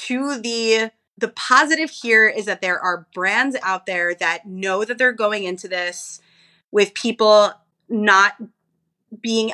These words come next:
able to necessarily segue. And so they're doing it through their packaging, they're doing it through their marketing, and they're putting themselves out there in a way that's, like, super mainstream. Like, if you look at Heirloom drinks,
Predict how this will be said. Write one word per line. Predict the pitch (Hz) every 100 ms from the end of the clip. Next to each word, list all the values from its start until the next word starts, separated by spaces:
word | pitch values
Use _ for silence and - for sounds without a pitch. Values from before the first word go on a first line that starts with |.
| 202
able | 202 208
to | 202
necessarily | 190 185 202 202 202
segue. | 190 - 180 208 226 240
And | 226
so | 220
they're | 196
doing | 190 208 208
it | 208
through | 208
their | 170 151
packaging, | - - 262 262 233 240 226 220
they're | 196
doing | 185 196
it | 196
through | 208
their | 180 165
marketing, | 190 214 226 240 220 214 208 208 - - _ -
and | 220
they're | 214
putting | 214 240 254
themselves | 262 254 254 247
out | 185 190
there | 226
in | 214
a | 196
way | 180 185
that's, | 202
like, | 196 185
super | - 220 220 302
mainstream. | 247 175 175 - 180 180 190
Like, | 185 185
if | 208 247
you | 254
look | 262
at | 240 -
Heirloom | 185 196 190 185 180
drinks, | 165 170 165 170 - - -